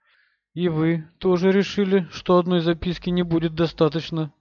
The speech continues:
Мэтт и Перин заговорили, перебивая друг друга, уверяя ее, что они только оставили записки, именно так, как она сказала. Кивнув, Марин жестом заставил их замолчать и пристальным взглядом пронзила Ранда.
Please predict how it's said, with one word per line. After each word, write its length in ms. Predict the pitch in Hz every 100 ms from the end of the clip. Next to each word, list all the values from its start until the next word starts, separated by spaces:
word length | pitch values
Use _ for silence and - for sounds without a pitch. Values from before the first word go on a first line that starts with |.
| _ _ -
Мэтт 300 | 110 113 110
и 40 |
Перин 500 | 107 131 131 127 107
заговорили, 640 | 104 107 113 117 120 131 117
перебивая 640 | 107 113 113 117 120 110
друг 240 | 117 120
друга, 280 | 123 127 120
уверяя 680 | 107 110 117 120 135 123 107
ее, 280 | 101 98 101
что 280 | - 117
они 280 | 123 131 131 - -
только 380 | 120 117 120 113
оставили 440 | - 127 120 123
записки, 680 | 123 147 143 110 95 - - - -
именно 340 | 120 123 127 113
так, 300 | - 139 156
как 200 | 113 -
она 180 | 98 117
сказала. 600 | - 160 147 98 85 - _ _ -
Кивнув, 480 | 110 104 123 143 - _ _ -
Марин 500 | 113 117 120 123 120
жестом 440 | 110 127 120 120 110
заставил 500 | 107 - 107 110 113
их 100 | 113
замолчать 540 | 120 117 110 135 127 _ - _
и 80 | 113
пристальным 560 | - 123 123 131 120
взглядом 440 | 113 107 113 117 113
пронзила 520 | 107 107 104 107 110
Ранда. 340 | 110 95 95